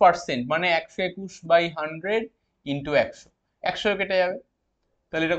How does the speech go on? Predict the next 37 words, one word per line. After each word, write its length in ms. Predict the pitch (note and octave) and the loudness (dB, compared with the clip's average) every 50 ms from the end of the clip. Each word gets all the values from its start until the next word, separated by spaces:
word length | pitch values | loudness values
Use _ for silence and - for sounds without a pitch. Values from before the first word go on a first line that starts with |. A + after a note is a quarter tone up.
| E3+ | -2
কত 100 | E3 E3 F3+ F3+ F#3 | -2 -2 -2 0 0
হবে? 180 | F#3+ F#3+ A3+ A#3+ - - - C3+ | 0 0 0 -4 -4 -4 -8 -10
একশো 200 | - - - B2+ A2+ | -10 -10 -12 -12 -12
একুশ। 240 | A2+ _ _ _ - - - _ _ _ _ _ _ _ _ _ _ _ _ _ _ _ _ _ _ - | -12 _ _ _ -20 -20 -20 _ _ _ _ _ _ _ _ _ _ _ _ _ _ _ _ _ _ -2
এদের 200 | G3 G#3 G#3 G#3 | 0 0 0 0
মধ্যে 180 | G#3 G#3 G#3 G#3+ - - | -2 -4 -6 -6 -6 -4
সব 140 | - G#3+ - - _ | -6 -6 -6 -6 _
থেকে 140 | - A#3 A3+ G#3+ F#3+ | -4 0 0 2 4
বড় 120 | G3 G3 G3 F#3+ F#3+ | 4 4 4 4 2
কোনটা? 260 | F3 D#3 D3 C3 - D3+ | -2 -2 -2 2 4 4
একদম 140 | E3+ F#3+ G3+ F#3 D#3 | 4 4 0 -2 -4
দেখে 160 | E3+ - G#3+ G3+ - | -4 -6 -6 -2 -2
পরিষ্কার 380 | G#3 G3+ F3 - - - A#3 A3+ G#3 | -2 -2 -2 -4 2 6 6 8 8
বোঝা 140 | G3 G3 G3+ | 8 8 8
যাচ্ছে 200 | G3 G3+ - F#3 F3+ | 8 6 2 0 2
কোনটা? 240 | G3+ G#3 G3+ F3+ F3 C#3 C#3+ | 2 2 4 6 8 8 8
লাস্টেরটা, 520 | E3+ F#3+ - - - A3+ G#3+ - _ - E3 - _ _ _ - G3+ F#3+ | 8 4 2 2 -2 -4 -4 -4 _ -10 -10 -10 _ _ _ -6 -6 -6
একশো 200 | G3 - - A#3 G#3+ | -6 -4 0 0 0
একুশ। 220 | G#3 - A#3 G#3+ - - - - _ _ _ _ _ _ _ _ _ | 0 -2 -8 -10 -12 -14 -20 -20 _ _ _ _ _ _ _ _ _
তাহলে 180 | - F#3 F#3 F#3+ F#3+ | 0 4 4 4 4
উত্তর 200 | F#3+ - G#3+ G3+ G3 | 4 4 4 4 4
কি 60 | G3 G#3+ G#3 | 4 0 0
কোনটা 200 | G3+ G3+ F#3+ G3+ G3 | 0 2 4 4 4
দাগ 120 | F#3+ F3+ F3 F3 | 4 4 4 0
দেবো 120 | E3+ D#3 D3 D3 | 2 2 2 2
আমরা? 180 | D3+ D#3 F#3 G#3+ - - _ _ _ _ _ _ - D#3+ | 2 0 -4 -4 -6 -8 _ _ _ _ _ _ -6 -6
একুশ, 200 | E3+ E3 G3 G3 G3+ - D3+ | -6 -6 -6 -8 -2 0 0
একশো 180 | - - - - G#3 | 0 -2 -2 -6 -4
একুশ 160 | G#3+ G#3+ G3+ - _ - | -4 -4 -10 -10 _ -6
পূর্ণ 220 | G3+ F#3+ F#3+ G3 G3 F#3+ F#3 F#3 | -4 -4 -4 -2 -4 -4 -6 -6
তিনের 260 | G3+ F#3+ F#3 F#3+ F#3 - - | -8 -6 -6 -8 -8 -4 0
চার 120 | G#3 F#3+ F3+ F3 F3 | 2 2 2 2 0
percent 420 | F#3 F3+ F#3 - - F#3 F3+ F3 F3+ F3+ | 0 0 -2 -4 -8 -8 -8 -2 -2 -2
of 80 | F3 F3 - | -2 0 -2
হান্ড্রেড। 320 | F3 F3 F3 E3+ F#3 F#3 - _ _ _ _ _ _ _ _ _ _ - - - - | -6 -6 -6 -6 -8 -8 -10 _ _ _ _ _ _ _ _ _ _ -18 -6 0 4
আমার 160 | F3 F#3+ G3 F#3+ | 4 4 4 4
তো 40 | - | 2